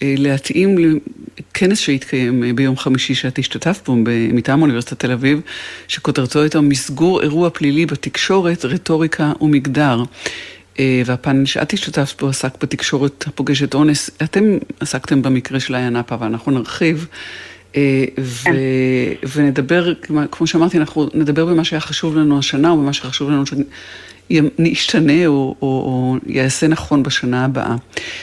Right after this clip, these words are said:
Speaker 1: איך השבוע האחרון הזה, דוקטור, אה, אודליה דיין גבאי, עם סיפור, אה, גם, אה, אה, זה פרשה קשה מאוד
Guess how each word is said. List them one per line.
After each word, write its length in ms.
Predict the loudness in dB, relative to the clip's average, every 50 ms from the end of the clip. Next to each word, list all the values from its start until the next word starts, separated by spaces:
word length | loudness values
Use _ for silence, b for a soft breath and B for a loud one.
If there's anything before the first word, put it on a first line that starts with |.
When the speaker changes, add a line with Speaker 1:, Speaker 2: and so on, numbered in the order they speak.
| B B 0
Speaker 1:
איך 200 | 0 2 2 2
השבוע 540 | 0 0 2 0 0 0 2 2 2 2 2
האחרון 540 | 0 -2 -4 -4 -4 -2 2 2 4 4 4
הזה, 480 | 2 2 0 -2 0 0 0 0 0 -2
דוקטור, 480 | -4 -6 -8 -8 -6 -4 -2 -2 -2 -4 -4 -4
אה, 160 | -2 -2 -2 -2
אודליה 320 | -2 0 0 0 0 0
דיין 300 | 0 2 2 2 2 2
גבאי, 420 | 0 0 0 0 0 0 0 -2 -4 B B B B B B B B B _
עם 240 | 2 4 4 4 2
סיפור, 580 | 0 -2 -6 -6 -2 0 0 0 2 2 2 2
אה, 200 | 4 4 2 2 0
גם, 320 | 0 0 2 2 2 2
אה, 60 | 2 2 2 2 2 0 -2 -2 -2
אה, 320 | -2 0 0 0 -2 -2
זה 200 | -2 -2 -4 -4 -6 -6 -16 _ _ _ _
פרשה 340 | -2 0 0 0 0 -2 -2
קשה 300 | -4 -4 -4 -2 2 2
מאוד 280 | 4 4 4 2 0